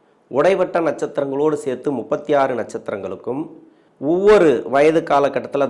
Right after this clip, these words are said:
தசா புத்தி பலன்களாக கணித்திருக்கிறேன். சிம்ம ராசி,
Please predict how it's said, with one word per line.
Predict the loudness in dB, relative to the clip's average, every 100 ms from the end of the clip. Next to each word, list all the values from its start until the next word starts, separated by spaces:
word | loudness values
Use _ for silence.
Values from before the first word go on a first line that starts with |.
| 0
தசா | 0 0 0
புத்தி | -2 -8 -12 -12 -18 _ _
பலன்களாக | -4 -2 0 0 0 -4
கணித்திருக்கிறேன். | -8 -10 -10 -12 -10 -10 -10 -16 _ _ _ _ _ _ _ -8
சிம்ம | -4 0 0
ராசி, | 0 -4